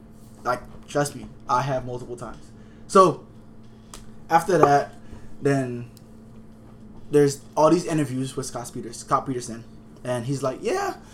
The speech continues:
um, my wife will, my wife, um, I love my wife, this and this and all that."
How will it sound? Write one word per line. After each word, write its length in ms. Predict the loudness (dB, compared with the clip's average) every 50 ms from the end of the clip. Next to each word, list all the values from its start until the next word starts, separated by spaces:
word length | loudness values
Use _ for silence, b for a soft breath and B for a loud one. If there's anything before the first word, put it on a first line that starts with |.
| B B B
um, 360 | 4 6 6 6 4 2 -4 -10 -18 -16 -2
my 100 | 2 4
wife 220 | 6 6 6 6 4
will, 180 | -2 -4 -4 -4
my 140 | -2 0 0
wife, 380 | 2 2 2 2 0 -2 -6 -8 -6
um, 220 | -4 -4 -4 -2 -4
I 60 | -4
love 220 | -2 -2 -4 -4 -4
my 120 | -6 -6
wife, 360 | -4 -4 -4 -4 -6 -8 -10
this 200 | -12 -10 -10 -8
and 120 | -8 -8 -8
this 140 | -10 -10
and 100 | -10 -10
all 120 | -10 -10 -10
that." 260 | -10 -10 -10 -12